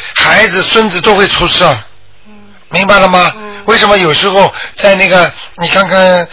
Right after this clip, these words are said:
Speaker 1: 很多在江南一带的人，他们祖上积德。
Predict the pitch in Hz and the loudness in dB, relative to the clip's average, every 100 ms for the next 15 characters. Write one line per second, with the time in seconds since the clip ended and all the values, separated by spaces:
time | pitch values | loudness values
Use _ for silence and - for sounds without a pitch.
0 | - - 214 190 190 196 160 190 170 147 | -12 -10 -10 -2 2 2 2 2 2 0
1 | 220 214 185 175 185 - - 196 196 180 | 2 2 2 0 -2 -10 -8 -2 0 0
2 | 156 131 131 143 - - - 208 - 156 | 0 0 -2 -2 -8 -6 -4 -2 -2 -2
3 | 208 185 - 208 165 147 170 | 2 0 0 -2 0 2 2